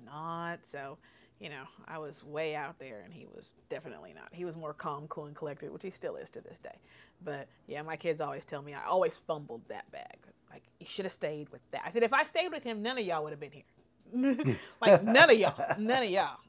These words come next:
I, it would, I would have had different kids. It wouldn't have been y'all at all, so whatever. But, um, and then probably my last major relationship, we're still, we're still really good friends. Um, so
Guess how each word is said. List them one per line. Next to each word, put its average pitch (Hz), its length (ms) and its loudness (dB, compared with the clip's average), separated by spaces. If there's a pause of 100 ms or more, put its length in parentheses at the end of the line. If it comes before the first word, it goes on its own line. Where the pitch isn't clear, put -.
(120)
I, 170 180 -8
it 226 100 4
would, 240 160 6
I 233 80 6
would 254 140 8
have 233 60 -2 (100)
had 185 120 -10
different 269 360 0
kids. 151 340 -6
It 175 80 -6
wouldn't 240 180 6
have 247 60 -2
been 233 180 4
y'all 220 220 4
at 190 80 6
all, 143 320 0
so 156 220 -2
whatever. 160 500 -2 (520)
But, 175 260 2
um, 151 440 -2 (1300)
and 190 160 -2
then 190 380 -4 (180)
probably 214 280 4
my 180 200 0
last 160 600 -2 (220)
major 190 540 0
relationship, 151 920 -8 (1040)
we're 247 160 -6
still, 165 380 -8 (520)
we're 190 140 -8
still 156 200 -10
really - 280 -14
good - 160 -20
friends. - 500 -20 (140)
Um, 143 480 -10 (100)
so 151 440 -6